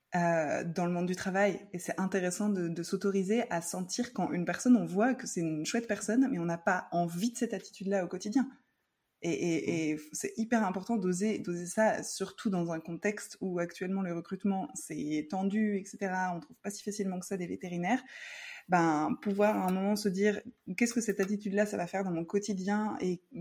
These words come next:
Speaker 1: qu'est-ce qui est le pire ? Avoir cette attitude-là dans mon quotidien et potentiellement que ça n'évolue pas, parce que des fois, les personnes, elles ont une attitude, mais liée à beaucoup de stress, et en fait, pff, ça, ça, ça,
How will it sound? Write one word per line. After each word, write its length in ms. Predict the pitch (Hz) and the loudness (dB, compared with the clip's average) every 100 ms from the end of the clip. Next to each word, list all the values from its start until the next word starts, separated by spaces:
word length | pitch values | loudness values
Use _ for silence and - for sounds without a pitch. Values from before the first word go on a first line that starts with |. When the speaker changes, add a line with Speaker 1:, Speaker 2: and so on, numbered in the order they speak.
| 180 | -4
Speaker 1:
qu'est-ce 180 | 220 - | -4 0
qui 80 | |
est 40 | 202 | 0
le 80 | 208 | 2
pire ? 360 | 220 214 190 - | 2 2 2 0
Avoir 260 | 180 202 | 0 0
cette 160 | - 190 | -2 -2
attitude-là 460 | 185 - 208 202 | -4 -4 -2 0
dans 100 | 202 | 0
mon 100 | 175 | -2
quotidien 440 | 175 180 185 180 208 | -4 -6 -6 -2 -2
et 100 | 180 | -2
potentiellement 560 | 180 180 - 180 196 | -6 -8 -6 -2 -2
que 160 | 190 175 | -2 -4
ça 120 | - | -4
n'évolue 360 | 175 185 185 175 | -2 0 0 2
pas, 260 | - 214 | 6 6
parce 180 | 254 - | 4 -2
que 120 | - | -6
des 100 | 170 | -8
fois, 140 | 175 196 | -6 -4
les 80 | 185 | -4
personnes, 320 | 175 - 196 | -6 -4 -2
elles 160 | 175 | -2
ont 60 | 175 | -4
une 100 | 170 | -6
attitude, 360 | 175 196 220 190 | -6 -6 -6 -8
mais 80 | 170 | -8
liée 160 | 175 | -6
à 60 | 170 | -6
beaucoup 200 | 170 - | -6 -10
de 60 | - | -14
stress, 340 | - 220 202 | -6 -6 -4
et 40 | |
en 100 | 180 | -6
fait, 140 | 165 196 | -4 -6
pff, 280 | - - - | -8 -12 -10
ça, 340 | - 175 170 170 | -4 -4 -4 -8
ça, 120 | 170 | -14
ça, 160 | - | -16